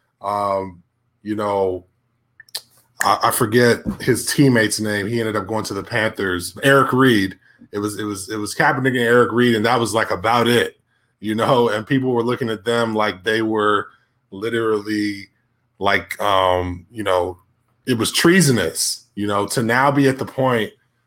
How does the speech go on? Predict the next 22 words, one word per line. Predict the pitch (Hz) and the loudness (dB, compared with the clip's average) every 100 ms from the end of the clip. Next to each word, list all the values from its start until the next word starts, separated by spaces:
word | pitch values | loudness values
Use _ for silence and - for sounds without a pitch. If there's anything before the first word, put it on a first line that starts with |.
| _ _ _ | _ _ _
where | 107 107 107 | -2 0 0
you | 104 120 | 0 -2
have | 110 | -2
entire | 101 139 120 110 | -4 -2 0 0
teams | - 120 113 | -2 -2 -2
standing | - 113 107 107 | -4 -4 -2 -4
in | 101 | -4
solidarity | 107 107 104 104 107 101 | 0 2 2 0 0 0
like | 101 92 98 | -2 -4 -4
this | 104 - | -4 -4
on, | 101 101 98 95 - _ _ _ 107 | -4 -2 -2 -6 -12 _ _ _ -8
in | 104 | -6
support | 107 - 120 107 | -6 2 4 4
of | 90 | 2
Black | 104 101 - | 2 0 2
lives | 98 101 104 92 98 | 4 4 2 -2 -4
and, | 95 92 | -6 -6
and | 107 95 | -8 -8
to | 104 | -8
demand | 98 98 98 98 | -6 -4 -4 -4
justice, | 87 95 95 - 101 90 - - - _ _ _ _ _ - | -2 -2 -2 -4 -6 -6 -8 -10 -14 _ _ _ _ _ -2
um, | 98 98 95 95 92 87 | 0 2 2 0 -4 -10